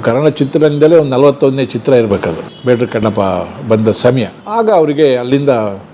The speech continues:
ಸಣ್ಣ ಪುಟ್ಟ ಪಾತ್ರಗಳಲ್ಲಿ, ಸಣ್ಣ ಪುಟ್ಟ ಅಂದ್ರೆ ನಮ್ಮ ಇಂಡಸ್ಟ್ರಿನೇ ಚಿಕ್ಕದಿತ್ತಲ್ಲ, ಈಗಲೂ ಇರೋ, ಈಗಲೂ ಇವಾಗ ಎಲ್ಲ ದೊಡ್ಡದಾಗಿದೆ, ಪ್ಯಾನ್ ಅದು ಇದು ಅಂತೇಳಿ. ಅಷ್ಟರಲ್ಲಿ ಅವರು ಮದುವೆ ಆಯ್ತು, ಅಲ್ಲಿಂದ ಮಡ್ರಾಸ್ಗೆ ಹೋಗ್ಬೇಕಾಯ್ತು. ಮಡ್ರಾಸಲ್ಲಿ ಜೀವನ ಮಾಡ್ಬೇಕಾದ್ರೆ ಇ-, ಯಾವಾಗ ಪಾರ್ಟ್ ಸಿಗುತ್ತೆ ಆವಾಗ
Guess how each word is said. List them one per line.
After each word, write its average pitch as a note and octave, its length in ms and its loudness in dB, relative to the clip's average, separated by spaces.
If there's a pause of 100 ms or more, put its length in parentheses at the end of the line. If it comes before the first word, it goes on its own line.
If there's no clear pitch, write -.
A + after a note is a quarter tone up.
ಸಣ್ಣ B2+ 180 -2
ಪುಟ್ಟ A2 240 -4
ಪಾತ್ರಗಳಲ್ಲಿ, G#2+ 720 -2
ಸಣ್ಣ C3 220 0
ಪುಟ್ಟ B2 320 -4
ಅಂದ್ರೆ F3+ 440 -2 (280)
ನಮ್ಮ B2+ 260 0
ಇಂಡಸ್ಟ್ರಿನೇ E3 680 2
ಚಿಕ್ಕದಿತ್ತಲ್ಲ, C3 500 0 (160)
ಈಗಲೂ C#3+ 200 2
ಇರೋ, D#3 120 2
ಈಗಲೂ D3 260 0 (100)
ಇವಾಗ D#3 220 0
ಎಲ್ಲ C#3+ 240 2 (280)
ದೊಡ್ಡದಾಗಿದೆ, B2 560 2
ಪ್ಯಾನ್ B2 240 0
ಅದು A#2 140 2
ಇದು A2 240 4
ಅಂತೇಳಿ. G2 320 0 (260)
ಅಷ್ಟರಲ್ಲಿ G3 440 0 (260)
ಅವರು C#3+ 240 4 (560)
ಮದುವೆ A#2+ 240 4
ಆಯ್ತು, G2+ 280 2 (600)
ಅಲ್ಲಿಂದ A2 320 2
ಮಡ್ರಾಸ್ಗೆ A2+ 440 0
ಹೋಗ್ಬೇಕಾಯ್ತು. F#2 520 0 (300)
ಮಡ್ರಾಸಲ್ಲಿ D3 500 2
ಜೀವನ D3 180 4 (120)
ಮಾಡ್ಬೇಕಾದ್ರೆ C#3 540 2
ಇ-, C#3 140 0 (180)
ಯಾವಾಗ D3+ 300 0 (120)
ಪಾರ್ಟ್ D3 260 -2
ಸಿಗುತ್ತೆ D3+ 440 0
ಆವಾಗ C#3 180 4